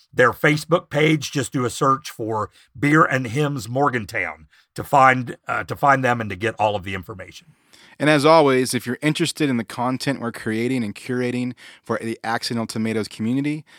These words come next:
Speaker 2: you can find us online at accidental tomatoes dot com and across the social media world, we are at Accidental Tomatoes.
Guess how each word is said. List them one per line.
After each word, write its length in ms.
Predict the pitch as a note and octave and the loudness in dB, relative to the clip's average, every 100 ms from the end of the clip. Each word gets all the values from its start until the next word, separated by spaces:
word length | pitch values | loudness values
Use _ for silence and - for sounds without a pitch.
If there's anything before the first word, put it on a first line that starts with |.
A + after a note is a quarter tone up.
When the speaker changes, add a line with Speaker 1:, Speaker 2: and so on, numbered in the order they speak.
| - - | -14 -8
Speaker 2:
you 80 | |
can 140 | A#2+ A#2 | -4 -4
find 260 | - B2+ | 0 0
us 160 | B2 - | 0 -2
online 480 | A2+ G#2+ G2+ G#2+ A2+ | -2 -2 -2 -2 -2
at 140 | G#2 - | -6 -6
accidental 420 | A2 G#2+ - G#2+ | -6 -6 -6 -8
tomatoes 400 | G#2+ A2 G#2+ G2 | -6 -6 -4 -6
dot 260 | F#2 G2 - | -4 -4 -4
com 440 | A#2 A#2 C#3 C#3+ - - _ | -4 -4 -4 -8 -16 -20 _
and 140 | G#2+ | -8
across 480 | G#2+ - A#2+ A2+ - | -6 0 0 0 -2
the 100 | A2+ | -8
social 380 | - A#2 G#2+ G#2+ | -4 -4 -4 -4
media 340 | A2+ C3 C#3 | -2 0 2
world, 400 | C3+ C3+ C3+ C3+ - - - | 2 2 0 -2 -6 -20 -4
we 200 | G#2+ A2 | 0 2
are 180 | G2+ - | 0 0
at 240 | A2+ A#2 - | 0 0 -2
Accidental 500 | G#2+ G2+ - G2+ G2 | -6 -4 -6 -6 -8
Tomatoes. 480 | - F#2 F2+ E2 | -10 -10 -12 -14